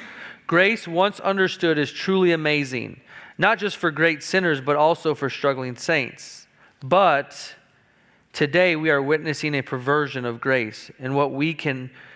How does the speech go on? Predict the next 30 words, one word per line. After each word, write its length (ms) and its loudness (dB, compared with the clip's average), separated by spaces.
call 220 4
the 140 -2
grace 420 0
movement. 520 -4
Teachers 440 0
and 120 0
preachers 440 -2
who 140 2
offer 440 4
people 340 0
grace 520 2
in 80 0
advance, 580 0
even 300 2
before 460 2
they 140 4
are 200 4
convinced 760 -2
they 140 2
need 300 -2
it. 200 0
Today, 300 4
many 260 2
preachers 720 -2
say 340 4
that 300 0
God 320 4
loves 400 2
you 140 -2
unconditionally 1120 0